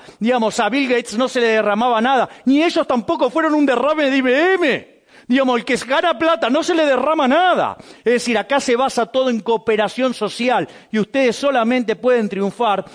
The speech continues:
satisfaciendo las preferencias del prójimo. Entonces, pero me vienen después con los nórdicos. No, porque el socialismo de los nórdicos. A ver, vamos a ver qué es de los nórdicos.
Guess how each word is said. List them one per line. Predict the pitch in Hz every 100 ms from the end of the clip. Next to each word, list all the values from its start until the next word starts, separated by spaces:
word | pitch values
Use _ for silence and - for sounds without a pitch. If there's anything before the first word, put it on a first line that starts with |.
| -
satisfaciendo | - 277 226 185 190 - 262 240 214
las | 190
preferencias | 208 190 185 220 240 - 214 - - -
del | 202 196
prójimo. | 233 247 208 175 131 101 82 _ _ _ _ _ _ _ -
Entonces, | 156 262 - 226 - - - -
pero | 240 196
me | 175 160
vienen | 156 151 143
después | 143 131 151 139
con | - 135 135
los | 139 120
nórdicos. | 120 156 170 - 104 104 - 95 - _ _ -
No, | 123 156 143
porque | 131 127
el | 143 123
socialismo | 170 139 - 135 165 156 143
de | 143
los | 135 151
nórdicos. | 170 147 123 127 - _ _ _ _ -
A | 185
ver, | 240 202 123 - _
vamos | - 302 381 311
a | 254
ver | 277 285 220
qué | 349
es | 359
de | 302
los | 247
nórdicos. | 302 381 240 165 123 123